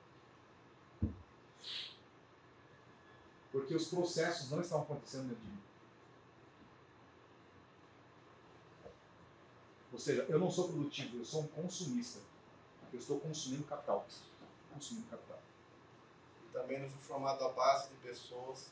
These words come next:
Speaker 2: pra sustentar além de você.
Speaker 1: Exatamente, porque tem a ver com esse resultado, né?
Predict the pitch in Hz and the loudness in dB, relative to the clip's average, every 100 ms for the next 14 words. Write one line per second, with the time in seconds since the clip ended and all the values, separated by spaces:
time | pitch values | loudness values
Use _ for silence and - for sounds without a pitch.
0 | - - - - 127 117 117 151 - - | -6 -6 -6 -8 -6 -4 2 4 2 6
1 | 123 123 127 127 - 127 - - - 110 | 6 8 0 -8 -12 -14 -10 -10 -8 -2
2 | - - - 101 95 - - - 117 113 | 0 0 -2 -6 -8 -12 -12 -6 -2 -2
3 | 113 123 - 123 139 - 101 98 117 | -2 -4 -8 -6 -6 2 2 2 -4